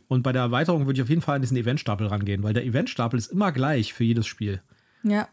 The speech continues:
Speaker 1: Und das ist eine Schwachpunkt, das ist ein Schwachpunkt, finde ich, weil der ist halt, äh, ja, die Reihenfolge ist unterschiedlich in diesem Eventstapel, in den
Speaker 2: Ja,
Speaker 1: einzelnen
Speaker 2: aber
Speaker 1: Eras,
Speaker 2: irgendwann,
Speaker 1: aber
Speaker 2: grad wenn du jemanden hast, der sich das gut merken kann, dann weißt du ja ganz genau, okay, das, das und das Event war schon,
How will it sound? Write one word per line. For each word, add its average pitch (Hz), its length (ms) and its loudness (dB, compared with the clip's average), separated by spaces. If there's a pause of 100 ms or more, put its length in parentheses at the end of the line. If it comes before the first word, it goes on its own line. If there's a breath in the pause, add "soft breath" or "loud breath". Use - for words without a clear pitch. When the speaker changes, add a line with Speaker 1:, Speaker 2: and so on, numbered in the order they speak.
(120)
Speaker 1:
Und 120 160 0
das - 240 -2
ist 165 320 -4
eine 156 120 0
Schwachpunkt, 120 640 -4
das 131 100 -2
ist - 40 -6
ein 151 40 -6
Schwachpunkt, - 400 -4
finde 101 180 -2
ich, - 160 -8
weil 120 400 0
der 120 180 -4
ist - 160 -4
halt, 151 260 -6
äh, - 140 -6
ja, 127 160 -4
die 113 100 -2
Reihenfolge 127 560 0
ist 117 120 -4
unterschiedlich 117 500 -2
in 110 120 -2
diesem 113 200 0
Eventstapel, 110 600 -4 (500 loud breath)
in 123 60 2
den 117 120 4
Speaker 2:
Ja, 202 180 4
Speaker 1:
einzelnen 226 180 4
Speaker 2:
aber 208 120 4
Speaker 1:
Eras, 214 120 4 (220)
Speaker 2:
irgendwann, 240 160 4
Speaker 1:
aber - 100 4
Speaker 2:
grad 220 180 2
wenn 233 120 2
du 226 60 6
jemanden 214 300 4
hast, 220 200 -2
der 208 80 2
sich 220 120 0
das 196 200 -4
gut 185 180 -6
merken 214 280 0
kann, 226 180 2
dann 202 180 2
weißt 202 240 0
du 220 40 0
ja 190 80 2
ganz 196 160 0
genau, 180 140 0
okay, 185 240 -2
das, 196 300 -2
das 220 260 -4
und 185 140 -6
das 196 180 -2
Event 185 380 -2
war 175 220 0
schon, 269 380 -2